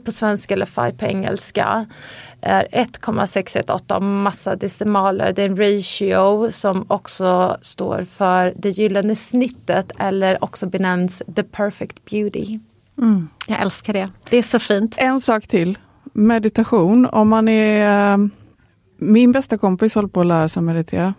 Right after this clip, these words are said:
Speaker 3: Och, eh, det kan ju vara ganska, man kan ju tycka att det är ganska jobbigt.
Speaker 1: De
Speaker 3: Jag,
Speaker 1: flesta tycker
Speaker 3: jag tycker
Speaker 1: det.
Speaker 3: att det är ganska jobbigt.
Speaker 1: Ja.
Speaker 3: Men har du någon, har du någon så här favoritapp eller,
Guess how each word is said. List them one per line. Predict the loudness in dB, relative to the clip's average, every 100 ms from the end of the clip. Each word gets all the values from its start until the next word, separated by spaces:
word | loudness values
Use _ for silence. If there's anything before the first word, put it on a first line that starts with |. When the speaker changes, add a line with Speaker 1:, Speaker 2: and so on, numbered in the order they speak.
| _ _ _ -20
Speaker 3:
Och, | -8
eh, | -4 -2 -2 -2 -4 -8 -20 _ _ -12
det | -6
kan | 0 2
ju |
vara | 2
ganska, | 2 2 0 0
man | 2 2
kan | 2
ju |
tycka | 0 0 0
att |
det | 2
är |
ganska | 2 2 0
jobbigt. | 0 -2 -4 -8 -20 _ _ _ _ -4
Speaker 1:
De | 2
Speaker 3:
Jag, | 4
Speaker 1:
flesta | 4 2 0
tycker | 2
Speaker 3:
jag | 2
tycker | 2 2
Speaker 1:
det. | 2
Speaker 3:
att | 2
det | 2
är | 2
ganska | 2 -4 -4
jobbigt. | -6 -6 -8 -2
Speaker 1:
Ja. | 0 2 -2 -8 -18 _
Speaker 3:
Men | -2 0 2 2
har | 2
du | 4 4
någon, | 6 4 0 0
har | 0
du | 4 4
någon | 4 2 0 -2 -6 -10
så | -4
här | 0 0 -4 -8
favoritapp | -2 0 0 -4 -4 -4 -4 _ _ _
eller, | 0 2 2 2